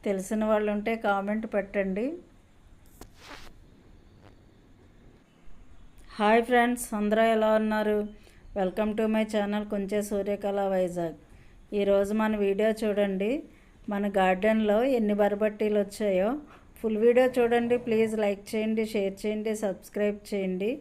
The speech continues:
మన గార్డెన్లో ఇలాంటి పాదులు ఒకసారి వేసుకుంటే చాలు, కంటిన్యూ అలా మనకి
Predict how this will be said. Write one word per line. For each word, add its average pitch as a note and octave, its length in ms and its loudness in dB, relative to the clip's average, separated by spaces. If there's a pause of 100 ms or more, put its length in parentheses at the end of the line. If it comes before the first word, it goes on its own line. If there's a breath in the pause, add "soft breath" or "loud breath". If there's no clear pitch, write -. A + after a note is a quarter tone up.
(520 loud breath)
మన G3+ 180 -2 (120)
గార్డెన్లో G#3 640 2
ఇలాంటి G#3+ 480 2
పాదులు G#3 480 2 (120)
ఒకసారి G#3+ 480 -2
వేసుకుంటే G#3+ 640 -2
చాలు, G3 380 -2 (520 loud breath)
కంటిన్యూ G#3 560 0
అలా G#3 260 2
మనకి G#3 480 -2